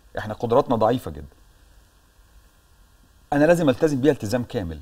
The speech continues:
لو كان هناك واحد في المائة ربنا ممكن، يعني حتى في سيدنا عيسى نفسه من النظرة الإسلامية قال: "تخلق من الطين كهيئة الطير بإذني".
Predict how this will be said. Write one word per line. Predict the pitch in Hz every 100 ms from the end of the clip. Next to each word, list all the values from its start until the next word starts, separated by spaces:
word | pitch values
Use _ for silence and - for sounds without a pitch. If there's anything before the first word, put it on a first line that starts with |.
| - _ _ _ _
لو | 101 123 143 135 -
كان | 143 139 98 82
هناك | 95 110 127 -
واحد | 104 117 135 - -
في | -
المائة | 104 113 - 90 _ _ _ _ _ -
ربنا | 95 95 123
ممكن، | 127 151 - 104
يعني | 101 107 98
حتى | 131 - 123
في | -
سيدنا | 117 131 110
عيسى | 127 139 117
نفسه | 113 - - _ _ _
من | 95
النظرة | 95 123 127
الإسلامية | 110 107 - 104 135 165 - - _ _ -
قال: | 127 147 - - - _ _ -
"تخلق | 135 120 -
من | 110
الطين | 107 - 135 131
كهيئة | - 113 127 120
الطير | - 147 165 - -
بإذني". | 104 131 165 170 120 101 85